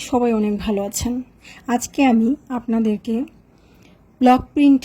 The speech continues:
করার জন্য ব্লকের ডাইস নিয়ে কিছু গুরুত্বপূর্ণ ইনফরমেশন দেব। আমরা অনেকেই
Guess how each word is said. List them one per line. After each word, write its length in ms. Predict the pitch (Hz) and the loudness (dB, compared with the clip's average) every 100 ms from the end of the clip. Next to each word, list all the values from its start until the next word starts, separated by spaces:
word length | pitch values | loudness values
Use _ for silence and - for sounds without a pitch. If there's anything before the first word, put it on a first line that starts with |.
| - 247 | -4 -2
করার 240 | 233 226 | 0 0
জন্য 260 | 220 220 208 226 320 277 | -2 -2 -2 -2 -2 -2
ব্লকের 420 | 208 220 220 233 269 233 190 | 0 0 -2 -4 -4 -6 -4
ডাইস 280 | 214 214 220 - | -2 -2 -4 -2
নিয়ে 160 | 233 247 247 | -2 -2 -6
কিছু 240 | 220 262 208 233 | -6 -6 -4 -2
গুরুত্বপূর্ণ 540 | 254 233 233 233 208 190 | -2 -2 -8 -6 -6 -4
ইনফরমেশন 540 | 202 226 190 190 - 220 208 | -6 -6 -6 -6 -6 -6 -6
দেব। 140 | 202 220 - - - - - - 294 | -8 -10 -8 -6 -8 -10 -18 -10 2
আমরা 160 | 269 269 247 | 4 4 4
অনেকেই 320 | 247 254 269 | 2 2 0